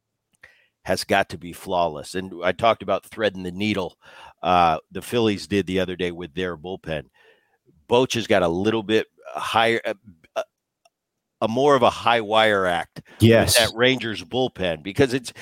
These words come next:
Speaker 1: it hasn't been a, a positive for him. Leclerc's been really good at the end. He's done a good job
Speaker 2: Yeah.
Speaker 1: of getting to the end. As far as the starting rotation, man, they start off with DeGrom.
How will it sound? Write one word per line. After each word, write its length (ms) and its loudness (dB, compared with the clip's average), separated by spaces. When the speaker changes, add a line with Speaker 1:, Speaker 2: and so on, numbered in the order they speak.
Speaker 1:
it 140 2
hasn't 340 2
been 180 0
a, 120 -2
a 180 -4
positive 400 0
for 140 -12
him. 100 -14
Leclerc's 480 -4
been 180 -12
really 240 -4
good 220 -6
at 80 -8
the 160 -4
end. 220 -2
He's 160 -12
done 160 -2
a 40 -10
good 220 -14
job 320 2
Speaker 2:
Yeah. 160 4
Speaker 1:
of 40 -6
getting 320 -2
to 100 -4
the 200 0
end. 120 -2
As 120 -10
far 180 0
as 80 -6
the 60 -8
starting 380 -4
rotation, 680 -4
man, 200 2
they 120 2
start 300 2
off 200 6
with 180 -8
DeGrom. 680 0